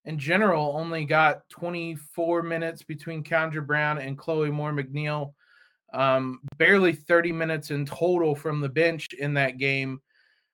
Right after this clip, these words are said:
That was really early in the season where depth was a really big issue for this team, but,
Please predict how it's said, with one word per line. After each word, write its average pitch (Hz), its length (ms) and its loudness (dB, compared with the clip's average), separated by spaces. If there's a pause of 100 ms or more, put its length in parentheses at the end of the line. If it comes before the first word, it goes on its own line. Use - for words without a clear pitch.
(220)
That 208 200 8
was 214 180 0
really 226 340 6
early 196 240 8
in 190 80 2
the 175 60 -2
season 165 500 -4
where 156 220 4
depth 170 420 4
was 160 160 -4
a 156 80 0
really 165 320 0
big 147 320 -4
issue 185 320 -2
for 156 160 -6
this 147 220 -4
team, 156 340 -8
but, 151 320 4